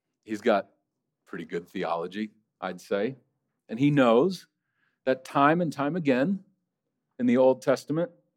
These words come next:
God tells us and God shows us that not only is he the lifter of the lowly, but he's the avenger of the oppressed. If you're wondering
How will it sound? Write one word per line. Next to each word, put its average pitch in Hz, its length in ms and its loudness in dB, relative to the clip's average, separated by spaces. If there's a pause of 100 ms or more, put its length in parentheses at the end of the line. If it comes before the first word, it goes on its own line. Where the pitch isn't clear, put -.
(260)
God 110 300 0
tells 147 360 0
us 196 360 -6
and 117 160 -2
God 110 280 -2
shows 143 480 0
us - 360 -16 (500)
that 123 160 2
not 151 220 4
only 165 280 2
is 123 140 2
he 143 140 0
the 107 180 -10
lifter 135 500 -4
of 113 280 -4
the 107 100 -2
lowly, 127 560 -4 (640)
but 117 120 -2
he's 113 300 -2
the 107 320 -6
avenger 101 760 -4 (160)
of 92 120 -12
the 85 120 -10
oppressed. - 480 -16 (2500)
If 123 160 -4
you're 156 80 6
wondering 147 580 2